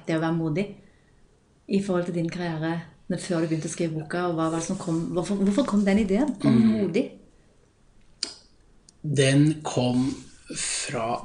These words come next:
Speaker 2: at, eh, jeg reflekterte jo veldig mye over, eller jeg begynte å skrive en bok,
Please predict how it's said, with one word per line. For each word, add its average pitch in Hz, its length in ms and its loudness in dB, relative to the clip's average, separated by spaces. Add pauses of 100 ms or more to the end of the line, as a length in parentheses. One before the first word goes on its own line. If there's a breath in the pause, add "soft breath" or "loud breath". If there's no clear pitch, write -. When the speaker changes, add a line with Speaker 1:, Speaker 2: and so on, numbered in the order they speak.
(120)
Speaker 2:
at, - 380 -12 (160)
eh, 139 400 -6 (320)
jeg 139 180 4
reflekterte 131 600 -2
jo 127 60 -4
veldig 120 240 -4
mye 117 240 -2
over, 113 360 -4
eller 131 240 0
jeg 135 60 4
begynte 131 200 2
å - 40 4
skrive 120 420 4
en 127 80 4
bok, 113 280 -2